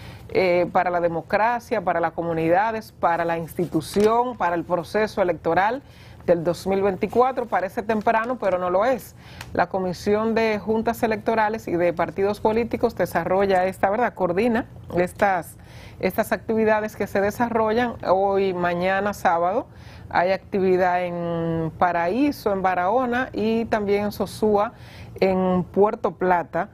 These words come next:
Es la agenda programada de este fin de semana. Es bueno que la comunidad participe, que se integren a recomendar a las personas que entienden que pueden ser parte de las juntas electorales, que son las que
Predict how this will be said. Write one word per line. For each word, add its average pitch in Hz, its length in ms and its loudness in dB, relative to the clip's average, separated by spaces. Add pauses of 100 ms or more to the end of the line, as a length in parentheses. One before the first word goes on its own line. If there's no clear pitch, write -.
(400)
Es 185 360 0
la 208 120 2
agenda 196 320 0
programada 185 580 2
de 185 80 0
este 190 180 -4
fin 233 200 0
de 240 80 4
semana. 294 340 0
Es 190 80 -2
bueno 214 260 0
que 233 100 0
la 208 120 2
comunidad 202 480 2
participe, 226 640 0
que 180 140 -2
se 185 100 0
integren 247 580 2
a 156 280 -2
recomendar 170 720 0
a - 20 -4
las 175 160 -8
personas 185 480 -2
que 233 80 0
entienden 214 560 -2 (400)
que 175 100 4
pueden 175 320 2
ser 180 200 -2
parte 180 400 0
de 185 80 2
las 170 180 -4
juntas 190 320 -4
electorales, 254 640 0
que 226 140 -4
son 269 220 0
las 269 120 0
que 262 380 2